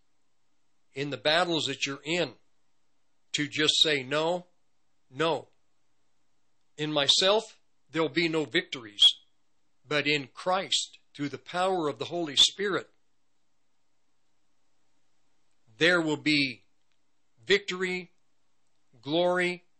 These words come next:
and what is impossible with me is possible with God. For with God, nothing shall be impossible. We have to be violent.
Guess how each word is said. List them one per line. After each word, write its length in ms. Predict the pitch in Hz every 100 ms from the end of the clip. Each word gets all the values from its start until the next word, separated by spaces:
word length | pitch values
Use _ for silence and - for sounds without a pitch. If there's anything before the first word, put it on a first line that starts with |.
| -
and 160 | 127
what 140 | 156 147
is 140 | 127
impossible 680 | 135 - 180 180 175 165 165
with 200 | 143 143
me 480 | 180 214 170 147 - _ _ -
is 180 | 131
possible 520 | - 170 160 160 143 123
with 200 | 123 -
God. 300 | 135 117 - _ _ _ _ _ _ _
For 120 | -
with 220 | 135 131 -
God, 320 | 143 147 127
nothing 460 | 131 190 214 185
shall 220 | 143 151 131
be 180 | 135
impossible. 680 | 127 - 127 120 - 98 92 _ _ _ _ _ _ _ _ _ _ -
We 140 | 147
have 160 | 160 160
to 80 | 139
be 160 | 143
violent. 640 | 123 143 170 170 123 -